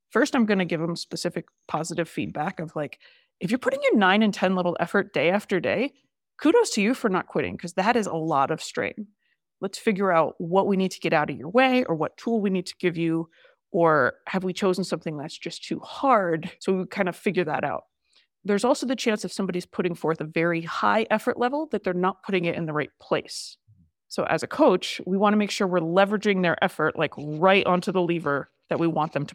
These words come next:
pull. And sometimes people will say, you know, "I'm spending so much energy on my eating," but throughout the conversation, you realize they're trying so hard to eat organic and avoid gluten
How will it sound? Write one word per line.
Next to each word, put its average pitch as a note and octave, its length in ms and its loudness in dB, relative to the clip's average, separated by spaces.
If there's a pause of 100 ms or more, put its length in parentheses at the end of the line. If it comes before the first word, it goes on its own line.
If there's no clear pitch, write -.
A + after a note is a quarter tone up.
pull. - 420 -2 (200)
And F3+ 120 -2
sometimes G#3+ 360 -2
people F3 320 0
will E3 100 -4
say, D#3 440 0 (540)
you G3 60 0
know, F#3 60 0
"I'm F#3 120 0
spending F3+ 600 -2 (100)
so - 380 0
much C#4 240 -2
energy A#3+ 480 2
on G3+ 160 2
my F#3 140 0
eating," G#3+ 480 0 (500)
but G#3 100 0
throughout F#3+ 220 -2
the - 60 -12
conversation, G#3+ 640 -2
you F#3 80 -2
realize F3+ 600 2 (180)
they're G3+ 100 -2
trying F3+ 280 -2
so A3 280 0
hard B3 200 2
to - 160 -6
eat G#3+ 100 0
organic E3+ 800 0
and F3 140 -2
avoid G3+ 440 2
gluten D#3+ 600 -2